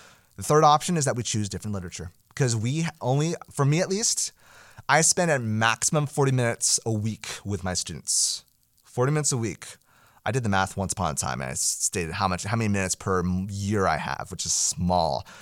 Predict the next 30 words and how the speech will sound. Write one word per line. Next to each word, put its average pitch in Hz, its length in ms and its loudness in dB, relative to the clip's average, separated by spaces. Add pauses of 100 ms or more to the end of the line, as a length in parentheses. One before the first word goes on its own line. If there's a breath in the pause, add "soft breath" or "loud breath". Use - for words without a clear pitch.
(220 loud breath)
Um, 95 380 4 (480 loud breath)
and 127 100 2
there's 139 200 4
only 170 240 4
so 165 180 4
much 143 240 2
literature 113 580 0
I 95 80 0
can 110 220 0
give 110 240 -4
to - 100 -4
them. 80 300 -6 (1300 loud breath)
There's 117 200 2
only 151 160 6
so 170 120 2
much 147 160 2
literature 127 400 2
I 104 120 2
can 104 240 -2
give 98 220 -2
to - 120 -2
them 82 260 -2
in 92 120 -2
a 87 100 -2
small 95 500 0
pocket - 380 -6
of 82 100 -8
time. 87 360 -4
So 92 160 -4
why 87 760 -2